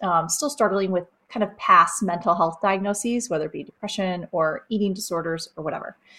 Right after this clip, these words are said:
So I was just looking at this for what else is possible. And the first thing that was pinging for me was simply that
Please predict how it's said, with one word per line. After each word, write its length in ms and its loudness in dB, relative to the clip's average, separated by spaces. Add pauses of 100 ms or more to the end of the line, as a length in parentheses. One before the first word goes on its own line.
(300)
So 560 10
I 180 2
was 160 2
just 320 4
looking 320 2
at 220 2
this 360 4 (120)
for 420 4 (160)
what 140 2
else 180 -2
is 120 -6
possible. 600 -4 (720)
And 80 6
the 60 4
first 240 0
thing 160 2
that 100 2
was 140 -4
pinging 440 0
for 140 2
me 340 0
was 600 6
simply 400 2
that 300 4